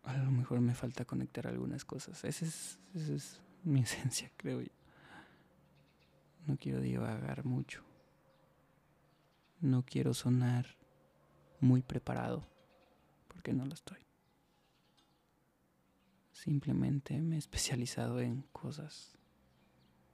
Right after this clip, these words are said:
Soy especialista en tomar malas decisiones.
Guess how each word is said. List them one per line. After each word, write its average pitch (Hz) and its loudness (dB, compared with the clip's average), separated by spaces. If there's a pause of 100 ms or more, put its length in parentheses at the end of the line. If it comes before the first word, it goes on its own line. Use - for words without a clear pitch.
(220)
Soy 160 -6
especialista 143 -8 (240)
en 147 -8 (600)
tomar 123 -2 (840)
malas 147 0
decisiones. 143 -8